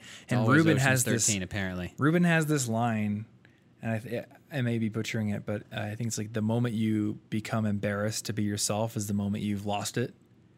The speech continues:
Speaker 2: You know, I think about this sometimes too, because the, the funny thing is,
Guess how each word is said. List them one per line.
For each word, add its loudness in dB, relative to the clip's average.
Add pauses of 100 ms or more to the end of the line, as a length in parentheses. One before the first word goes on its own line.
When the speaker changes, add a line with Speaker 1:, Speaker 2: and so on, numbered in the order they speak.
(1600)
Speaker 2:
You -6
know, 2
I 4
think 0
about 0
this -2
sometimes -2
too, 2
because -2
the, -4
the -4
funny 2
thing 2
is, 0